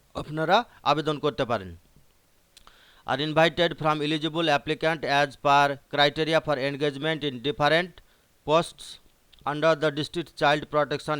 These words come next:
unit। তাহলে এই বিভাগে নিয়োগ হবে ডিস্ট্রিক্ট চাইল্ড প্রোটেকশন ইউনিট, কান্নাজোড়া, রায়গঞ্জ, উত্তর দিনাজপুর, এই জায়গাতে।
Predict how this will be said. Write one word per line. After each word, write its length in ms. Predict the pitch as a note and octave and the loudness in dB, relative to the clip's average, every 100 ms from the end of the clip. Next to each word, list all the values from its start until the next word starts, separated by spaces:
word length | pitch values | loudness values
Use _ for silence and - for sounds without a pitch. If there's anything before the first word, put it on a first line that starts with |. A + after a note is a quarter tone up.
| C#3 | -2
unit। 180 | C3 G2+ - - _ _ | -4 -6 -12 -20 _ _
তাহলে 160 | C3 C#3 | -8 -2
এই 160 | D#3 D#3 | -2 0
বিভাগে 420 | D#3+ D3 D#3 E3 | -2 0 0 0
নিয়োগ 240 | D#3+ D#3+ | 0 0
হবে 200 | C#3 A2+ G#2+ | 2 0 -4
ডিস্ট্রিক্ট 480 | C#3+ - F#3 G3 - | -8 -4 -2 -4 -4
চাইল্ড 280 | - C#3 D3+ | 0 0 0
প্রোটেকশন 480 | - C#3 C#3+ - E3+ - | -6 -6 -6 -2 -4 -4
ইউনিট, 340 | D#3 C#3 G#2 - _ _ _ _ _ _ _ _ _ _ _ _ - - - _ _ _ _ _ _ _ _ - | -6 -6 -6 -12 _ _ _ _ _ _ _ _ _ _ _ _ -20 -20 -20 _ _ _ _ _ _ _ _ 0
কান্নাজোড়া, 640 | D3+ E3+ E3+ D#3 D#3+ F3+ G3 - _ _ _ _ _ A#2+ | 2 2 2 4 6 6 4 -6 _ _ _ _ _ 0
রায়গঞ্জ, 460 | C3+ D3 D#3+ F3 D#3 | 2 4 2 0 -2
উত্তর 260 | D#3 D#3+ | -4 -4
দিনাজপুর, 520 | C3+ C#3+ C#3 - G#2+ F2+ _ _ _ _ _ _ _ _ | -2 -2 -2 -4 -10 -12 _ _ _ _ _ _ _ _
এই 100 | C3+ | -4
জায়গাতে। 380 | C#3 C3+ B2 F#2+ | 0 0 -2 -6